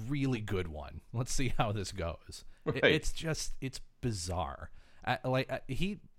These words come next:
Speaker 1: you're right, he's extremely intelligent, which I guess could be an asset, especially in the administration now where a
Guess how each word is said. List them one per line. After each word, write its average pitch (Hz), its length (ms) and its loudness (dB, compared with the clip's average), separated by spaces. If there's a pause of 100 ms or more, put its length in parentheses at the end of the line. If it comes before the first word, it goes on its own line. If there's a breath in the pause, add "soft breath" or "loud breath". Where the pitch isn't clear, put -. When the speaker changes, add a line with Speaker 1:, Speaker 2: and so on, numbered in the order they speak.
(240)
Speaker 1:
you're 131 240 -2
right, 196 180 -2
he's 147 400 0 (380)
extremely 139 800 -2
intelligent, 85 640 -4 (600 soft breath)
which 98 520 0 (720)
I 92 100 -4
guess 95 200 0
could 101 220 12
be 104 140 4
an 85 100 -2
asset, 92 420 -2
especially 110 440 0
in 104 80 0
the 101 100 -2
administration 107 640 -2
now 92 260 -2
where 98 280 0
a 85 100 -2